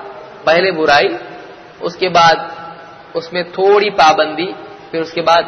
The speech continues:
ایک دم حرام۔ اللہ تعالیٰ نے یہ کیوں کیا؟ اس لیے کہ افراد کی تربیت میں ایسا ہی کیا جاتا ہے۔ اللہ سبحانہ و تعالیٰ نے اس حکمت کو اختیار کیا کیونکہ اللہ تعالیٰ حکیم ہے،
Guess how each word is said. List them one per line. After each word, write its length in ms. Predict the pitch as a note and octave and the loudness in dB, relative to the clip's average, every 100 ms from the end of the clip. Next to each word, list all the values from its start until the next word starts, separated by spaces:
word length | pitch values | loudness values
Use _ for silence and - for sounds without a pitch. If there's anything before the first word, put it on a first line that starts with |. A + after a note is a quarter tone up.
| D#3+ | -4
ایک 220 | C#3+ B2+ | -10 -8
دم 100 | C#3 C3+ | -12 -8
حرام۔ 220 | A2 G2 D2 - - - - - - - - | -4 -4 -6 -14 -20 -20 -20 -20 -20 -14 -4
اللہ 280 | E3+ A3 G3+ | 2 2 4
تعالیٰ 260 | F3+ F#3+ G3 | 2 2 0
نے 80 | G3 | -2
یہ 120 | F#3+ F#3 | -6 -6
کیوں 180 | G#3 A3+ | -4 -4
کیا؟ 380 | A3 G3 G#3 G#3+ - - - - - | -4 0 2 0 -6 -18 -20 -20 -16
اس 180 | - - | -14 -10
لیے 360 | E3 D#3+ E3+ G3 | -6 -4 -2 -2
کہ 140 | E3+ - | -4 -4
افراد 480 | D#3 E3 E3+ F#3+ G#3 F#3+ | -6 0 2 4 2 -2
کی 80 | F#3 | -4
تربیت 520 | D#3+ D3 D3+ E3 E3 | -2 -2 -2 -6 -6
میں 140 | F#3+ - | -10 -8
ایسا 320 | B2+ C3+ C#3 | -4 -4 -4
ہی 100 | E3+ | -8
کیا 280 | F3 D3 A2 | -8 -8 -8
جاتا 360 | F#2+ E2+ - - | -8 -12 -16 -18
ہے۔ 100 | - - - - - - - - | -20 -20 -20 -20 -20 -20 -20 -10
اللہ 200 | B2+ D3 C#3 | -4 -2 -2
سبحانہ 320 | - - D3 | -6 -8 -6
و 40 | D3+ | -4
تعالیٰ 360 | C#3 C3+ D#3 | 0 2 2
نے 160 | D#3 F#3 A#3+ - - - - - | 2 -2 -8 -14 -20 -20 -20 -12
اس 100 | E3+ - | -12 -6
حکمت 360 | A3 G#3+ G#3+ G#3 | -6 -4 -6 -6
کو 80 | F3+ | -6
اختیار 480 | E3+ - D3+ C#3+ C3+ - | -6 -4 2 2 2 -2
کیا 180 | D3 | -4
کیونکہ 280 | F3+ D#3 D3 - | -4 -6 -6 -6
اللہ 260 | C3+ C#3 C3+ | -2 -2 -2
تعالیٰ 260 | A#2 C3+ D#3 | -4 -2 -4
حکیم 500 | - B2 C3 D3+ E3 | -6 -16 -10 -8 -4
ہے، 240 | D#3 F3+ | -4 -6